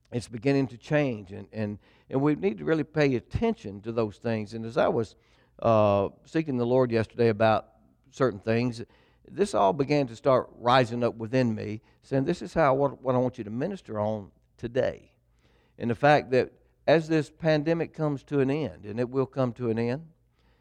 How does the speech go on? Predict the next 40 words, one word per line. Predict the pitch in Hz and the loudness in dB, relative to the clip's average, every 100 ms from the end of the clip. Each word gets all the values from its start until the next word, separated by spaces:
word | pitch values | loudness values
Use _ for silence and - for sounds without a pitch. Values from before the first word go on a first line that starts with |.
| _ _ _ _ _ _ _ | _ _ _ _ _ _ _
he | 139 | -4
says | 147 170 156 | 2 2 2
that | 139 147 - | 4 2 4
people's | 175 175 151 135 | 0 -2 -2 0
lives | 156 170 127 113 110 - _ _ _ | 2 4 4 4 0 -8 _ _ _
are | - 131 | -6 0
not, | 147 139 | 2 2
it's | - | 2
not | 170 135 | 2 4
like | 160 143 | 2 2
just | 147 - | -2 -4
a | |
flu | - 170 156 | -4 -2 -2
season. | - 123 113 98 120 135 _ _ _ | 0 -2 -2 -4 -8 -8 _ _ _
This | - 151 | -6 -6
is | 143 | -4
something | 151 151 139 | -2 0 0
that | 131 123 | 0 2
has | 120 110 - | 0 -4 -12
set | _ - 147 - | _ 0 0 0
standards | - 160 180 156 110 104 110 | -2 0 2 0 -6 -8 -6
in | 117 | -4
people's | 127 120 113 110 | -2 -4 -6 0
lives. | 131 120 101 95 | 2 4 0 -6
It | 113 - | -10 -2
set | 139 131 - _ _ _ _ | 2 2 2 _ _ _ _
habits | - 165 160 104 - - | 0 2 2 -2 -6 -8
in | 123 110 | -6 -4
people's | 117 - 101 | -4 -6 -6
lives. | 107 101 98 98 | 0 0 0 -4
It | 113 - | -10 -2
set, | 156 156 - _ _ _ _ - | 2 2 0 _ _ _ _ 0
uh, | 120 120 117 113 | 4 6 6 2
the | 127 | 0
way | 127 147 | 2 4
you | 151 151 | 4 2
go | 147 156 | 4 4
about | 147 147 120 120 | 6 6 4 2
doing | 165 160 123 | 2 4 2
things, | 107 110 82 - _ _ | 0 -4 -4 -16 _ _